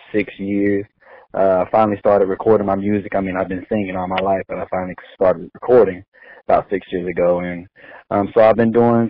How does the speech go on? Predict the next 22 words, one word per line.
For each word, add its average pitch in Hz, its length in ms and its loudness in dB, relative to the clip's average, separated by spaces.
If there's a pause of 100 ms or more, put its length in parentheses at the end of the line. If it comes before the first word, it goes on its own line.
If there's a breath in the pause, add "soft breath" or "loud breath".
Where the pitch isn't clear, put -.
small 117 300 6
venues 110 500 -6
here. 113 360 2
I 104 80 4
know 98 160 -2
I 95 120 -2
did 95 200 -4
a, 90 200 -4
uh, 87 420 -6 (420)
uh, 92 240 0
the 170 120 2
Homecoming 107 580 4
down 98 180 4
in 95 80 0
Walter 98 360 6
P 98 180 2
one 98 220 0
year. 98 380 6 (460 loud breath)
I - 40 4
also 98 420 4
did 92 300 0
this, 92 160 -4